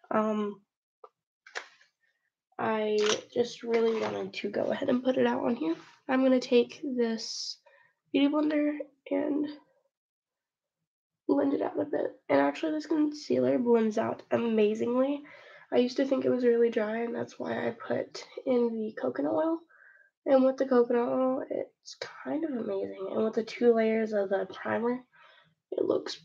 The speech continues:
pretty seamless. I'm sorry that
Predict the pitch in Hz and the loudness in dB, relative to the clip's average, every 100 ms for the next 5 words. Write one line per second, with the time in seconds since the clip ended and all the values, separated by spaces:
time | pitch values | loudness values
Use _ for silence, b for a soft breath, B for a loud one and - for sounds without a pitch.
0 | - - - 302 320 330 - - 240 240 | -12 -8 -2 0 0 0 -2 -2 0 0
1 | 240 - - - - _ _ _ _ _ | 0 -4 -10 -14 -16 _ _ _ _ _
2 | _ _ _ _ _ _ _ _ _ _ | _ _ _ _ _ _ _ _ _ _
3 | - 294 - 277 269 - - | -2 -2 0 0 0 0 -2